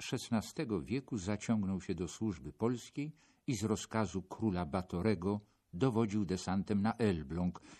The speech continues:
podczas kolejnej rebelii antypolskiej gdańskich kupczyków. Dziadek przyszłego ministra był naczelnikiem poczty. Zarówno dziadek, jak i ojciec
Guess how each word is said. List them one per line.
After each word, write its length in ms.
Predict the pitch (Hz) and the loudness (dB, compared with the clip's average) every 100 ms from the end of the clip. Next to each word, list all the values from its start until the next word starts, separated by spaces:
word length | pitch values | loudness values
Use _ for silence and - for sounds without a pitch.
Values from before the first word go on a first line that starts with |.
| - | -6
podczas 460 | - 147 - 131 - _ | -4 -4 0 -2 -2 _
kolejnej 680 | - 95 101 156 151 123 101 | 2 4 4 2 2 2 4
rebelii 500 | 90 71 104 95 101 | 2 2 0 0 -2
antypolskiej 880 | 101 85 - - 95 90 - 92 87 - - | -2 -2 -2 0 0 -2 -4 -4 -4 -8 -8
gdańskich 760 | 98 92 95 85 - - 82 - | -4 0 0 -2 -6 -12 -14 -6
kupczyków. 760 | - - - - - - - _ - _ _ _ _ - | -6 -6 -8 -10 -10 -18 -20 _ -20 _ _ _ _ -8
Dziadek 360 | 82 180 180 - | -2 0 0 -4
przyszłego 480 | - - 180 147 | -8 -6 -4 -2
ministra 520 | 95 98 175 - 160 135 | 0 0 -4 -6 -6 -4
był 240 | 131 160 | -4 -2
naczelnikiem 600 | 135 - 147 151 175 180 | -4 -4 -6 -6 -6 -4
poczty. 600 | - 78 - - - - - _ _ - | -4 -4 -6 -18 -12 -12 -14 _ _ -4
Zarówno 440 | 107 147 139 123 | -2 -2 -2 -2
dziadek, 600 | 80 87 110 98 82 78 | -2 0 0 0 -4 -8
jak 220 | - 127 95 | -10 -8 -4
i 60 | |
ojciec 440 | 135 143 123 117 | -4 -4 -8 -10